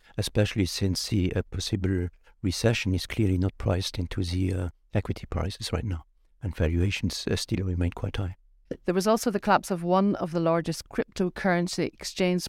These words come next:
Speaker 2: platforms, the F T X. Does this mean that the mar-, this market is not yet mature?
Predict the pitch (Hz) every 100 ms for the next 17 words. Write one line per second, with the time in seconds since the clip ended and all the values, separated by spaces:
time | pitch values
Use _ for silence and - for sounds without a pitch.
0 | - 180 - - 170 170 - - - 180
1 | 180 - - - 156 202 - - - _
2 | _ _ _ _ _ _ - 180 202 240
3 | - 208 196 - 165 160 156 - 180 -
4 | 170 175 175 156 160 151 135 170 160 175
5 | 226